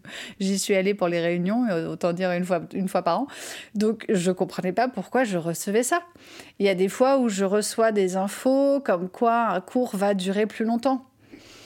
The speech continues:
Mais, euh, c'est pas à moi qu'il faut dire ça, en fait, c'est à l'enfant concerné. Euh, les, les, les réunions, par exemple, pour les activités méridiennes, moi, j'y vais jamais. J'estime que c'est à mon enfant d'aller s'inscrire, de prendre les infos.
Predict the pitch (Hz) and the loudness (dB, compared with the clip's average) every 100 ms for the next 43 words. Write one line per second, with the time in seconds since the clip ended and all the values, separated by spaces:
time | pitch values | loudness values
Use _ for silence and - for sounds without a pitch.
0 | - - - 160 170 175 175 180 180 - | -20 -20 -10 -6 -4 -4 -4 -4 -6 -8
1 | - 160 170 262 302 254 247 233 - 359 | -6 -4 0 0 -2 -2 -2 -2 -2 0
2 | 302 - 226 - - 180 165 170 - 202 | 0 0 -2 -2 -4 -2 -2 -4 -4 -4
3 | 196 - 214 262 339 - _ - - - | -4 -2 2 2 0 -10 _ -20 -20 -18
4 | - - 196 190 190 185 180 170 170 - | -18 -4 0 2 2 2 2 0 0 -2
5 | 277 90 - - 214 208 208 208 208 208 | -2 -4 -6 -2 0 2 4 4 4 4
6 | 208 - 208 202 190 - 208 208 233 247 | 2 0 0 -2 -2 0 0 2 2 4
7 | 247 262 240 202 196 226 226 190 175 190 | 4 4 2 0 0 0 0 0 2 0
8 | 196 - 208 202 208 208 208 226 247 262 | -2 -4 -4 0 2 2 2 2 4 4
9 | 220 - _ - 180 190 202 175 156 165 | 2 -4 _ -4 0 2 2 0 -2 -2
10 | 190 247 311 240 196 - 208 202 196 - | 2 4 4 2 -2 -2 -4 -2 -4 -2
11 | 190 180 175 180 - 196 170 165 - - | -2 -2 -2 -4 -4 -2 -2 -4 -6 -6
12 | - 269 269 180 - 190 180 180 165 160 | 0 2 2 -2 -2 -2 0 -2 -4 -4
13 | - 254 | 2 2